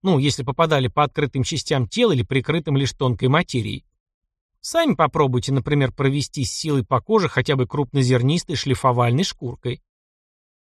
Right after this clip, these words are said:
Но против твари они не годились. У тех шкура даже на начальных уровнях куда прочнее.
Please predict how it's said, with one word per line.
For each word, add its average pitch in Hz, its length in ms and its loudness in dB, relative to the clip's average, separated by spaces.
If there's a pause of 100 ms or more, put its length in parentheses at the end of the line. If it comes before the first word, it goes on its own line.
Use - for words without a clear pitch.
(200)
Но 156 220 2
против - 340 -2
твари 262 300 2
они 202 160 2
не 196 120 2
годились. 139 600 -4 (300)
У 143 100 -6
тех 262 200 0
шкура 247 320 0
даже 190 260 0
на 196 60 2
начальных 190 560 -2
уровнях 139 360 0
куда 131 220 0
прочнее. - 600 -6